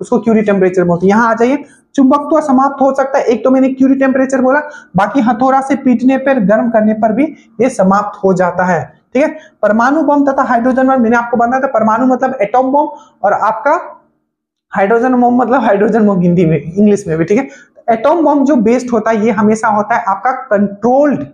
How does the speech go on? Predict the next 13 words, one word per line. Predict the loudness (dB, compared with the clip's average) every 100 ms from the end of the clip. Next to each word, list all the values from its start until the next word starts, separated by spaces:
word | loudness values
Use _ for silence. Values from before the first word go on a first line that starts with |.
| _ _ _
ठीक | -2
है, | -2 -4 -18 _ -2
Nuclear | 2 4 2 2 4 2 0 -6 -16 _ _ -2
fission | 2 2 2 0 -2
मतलब | 0 0 0
विखंडन | -2 -2 2 4 4 2
पे | 0
होता | 0 0
है, | -2
और | -2 -2
आपका | -2 -2 -2
hydrogen | -2 0 0 2 0 -2 -10 _ _
control | 0 0 2 0 2 0 -6